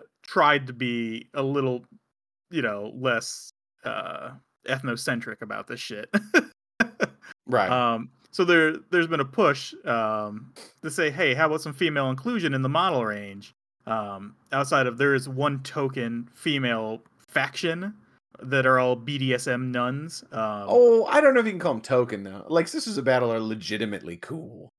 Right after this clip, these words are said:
Speaker 1: wouldn't,
Speaker 2: I mean, they are
Speaker 1: sure.
Speaker 2: B D S M nuns,
Speaker 1: They
Speaker 2: but
Speaker 1: are
Speaker 2: they are,
Speaker 1: B D S M.
Speaker 2: they are, they are a cool fucking faction.
Speaker 1: <laughs> Yeah.
Speaker 2: Yeah.
Speaker 1: Uh, but I would, well, yeah.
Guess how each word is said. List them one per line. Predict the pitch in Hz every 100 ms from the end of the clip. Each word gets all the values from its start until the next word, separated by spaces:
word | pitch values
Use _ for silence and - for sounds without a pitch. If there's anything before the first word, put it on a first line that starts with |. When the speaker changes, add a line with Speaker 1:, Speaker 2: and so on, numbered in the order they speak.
| _ _
Speaker 1:
wouldn't, | 196 170
Speaker 2:
I | 139
mean, | 160
they | 160
are | 170
Speaker 1:
sure. | 175 170
Speaker 2:
B | 151
D |
S | 139
M | 135 120
nuns, | 113 104 85 87 - -
Speaker 1:
They | 165 175
Speaker 2:
but |
Speaker 1:
are | 160
Speaker 2:
they |
are, | 156 127
Speaker 1:
B | 135
D |
S | 135
M. | 147
Speaker 2:
they | 185
are, | 143 131 110 - _ _ _ _ -
they | 175
are | 147
a | 113
cool | - 170 156 120
fucking | 117 110 98
faction. | 92 101 85 _ _ _
Speaker 1:
<laughs> | 269 277 269 240 - -
Yeah. | - 131 110 98 _ _ _ _
Speaker 2:
Yeah. | -
Speaker 1:
Uh, | 123 117 113 127 _ 160 156
but | - 139 117 - - _ _ -
I | 147
would, | 143 151 -
well, | 277 247 214 180 156 _ _ _ _ -
yeah. | 107